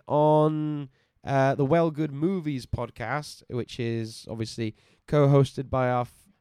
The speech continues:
friend Dave, um, where he does that with his friend Craig McDonald. And I was just on there. Um, it'll be, the episode will be coming out soon,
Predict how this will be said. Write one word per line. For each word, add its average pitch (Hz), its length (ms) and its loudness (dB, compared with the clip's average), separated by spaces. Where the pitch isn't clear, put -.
friend 127 320 -6
Dave, 143 480 0
um, 117 600 -2
where 117 120 -6
he 120 120 -2
does 117 200 0
that 120 160 -2
with 117 160 0
his 127 160 0
friend 127 320 -4
Craig 123 220 -2
McDonald. 156 520 0
And - 100 -8
I 143 100 2
was 143 140 4
just 147 340 0
on 151 260 2
there. 123 320 0
Um, 120 380 -2
it'll 107 120 0
be, 127 120 0
the 117 200 -4
episode 143 280 2
will 131 60 0
be 131 100 2
coming 160 320 0
out 143 160 -2
soon, 131 540 0